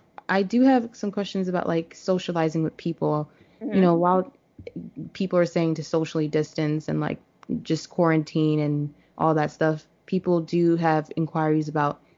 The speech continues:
Speaker 1: uh, what to do. Like, they do wanna socialize, so, like, they wanna know, like, what to do and what not to do when you're socializing with people at events, like, whether it's parties or, um, you know, I know that one of my friends,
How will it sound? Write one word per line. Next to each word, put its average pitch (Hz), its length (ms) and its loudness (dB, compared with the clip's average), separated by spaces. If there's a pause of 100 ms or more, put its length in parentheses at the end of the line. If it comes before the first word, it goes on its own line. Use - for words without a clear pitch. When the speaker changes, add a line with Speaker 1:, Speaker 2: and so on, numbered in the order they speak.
(500)
Speaker 1:
uh, 160 240 4
what 170 240 0
to 175 120 0
do. 175 400 2
Like, 170 220 0
they 185 120 4
do 190 180 2
wanna 196 160 4
socialize, 151 540 -2
so, 156 100 -2
like, 151 200 0
they 156 100 2
wanna 156 180 2
know, 151 140 0
like, 147 180 -2
what 165 240 0
to 208 100 0
do 160 680 2
and 156 180 2
what 156 140 0
not 156 240 -2
to 156 80 -6
do 156 160 -2
when 147 160 0
you're 147 140 -2
socializing 147 640 0
with 143 100 -2
people 147 280 -2
at 143 100 0
events, 143 440 -2
like, - 240 -2 (400)
whether 165 240 6
it's - 180 0
parties 214 880 2
or, 151 420 0
um, 156 500 -4 (560)
you 170 160 0
know, 151 400 0 (880)
I 170 80 2
know 175 180 4
that - 200 -2
one 175 140 0
of 170 40 2
my 160 120 2
friends, 165 280 -2